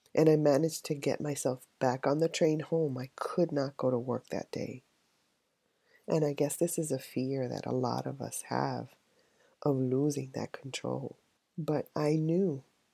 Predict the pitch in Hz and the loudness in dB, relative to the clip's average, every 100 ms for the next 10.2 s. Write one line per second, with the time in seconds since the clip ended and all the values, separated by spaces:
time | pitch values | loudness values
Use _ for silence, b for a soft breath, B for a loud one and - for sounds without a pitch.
0 | _ _ _ _ _ _ - 147 139 139 | _ _ _ _ _ _ 4 6 6 4
1 | 120 123 123 - 127 117 120 120 110 - | -2 -4 -4 -6 -2 -2 -2 -4 -4 -4
2 | - 87 - - 117 - - _ _ _ | -6 -8 -10 -10 -8 -8 -10 _ _ _
3 | _ - b b b b b b - 165 | _ -20 b b b b b b 6 8
4 | 185 180 180 151 98 - 156 151 - 147 | 10 6 2 4 4 4 2 -2 0 2
5 | 139 147 156 _ _ _ _ _ b b | 2 -2 -10 _ _ _ _ _ b b
6 | b b b - 147 143 147 147 151 175 | b b b 0 2 2 2 2 2 2
7 | 170 147 151 151 - - - 120 127 117 | 2 4 4 2 -2 -2 2 2 2 0
8 | 123 - 117 - 120 110 110 - - _ | -2 0 0 0 -2 -4 -6 -12 -16 _
9 | _ _ _ - 127 120 123 123 123 123 | _ _ _ -2 0 -2 -2 -2 -4 -2
10 | - 139 | -6 -10